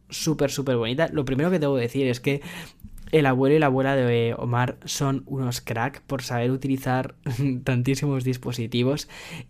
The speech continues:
y, mm, me parece súper curioso cómo dos personas que me imagino que es muy probable que tengan más de setenta años estén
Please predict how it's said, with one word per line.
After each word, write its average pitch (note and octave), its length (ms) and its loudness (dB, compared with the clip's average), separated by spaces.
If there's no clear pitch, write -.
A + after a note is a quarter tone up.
y, D3+ 420 10
mm, C#3+ 240 4
me D#3+ 240 6
parece D3 560 4
súper D#3+ 460 2
curioso D#3 600 0
cómo E3 220 2
dos C3+ 140 0
personas E3+ 560 -2
que C#3 100 -4
me B2 60 0
imagino D3 460 0
que B2 260 -2
es B2 160 -6
muy D3+ 80 0
probable C#3 300 0
que D3+ 80 -4
tengan C3 240 -2
más B2 180 0
de B2 60 -8
setenta A#2+ 500 -4
años C#3 360 -4
estén D#3 580 2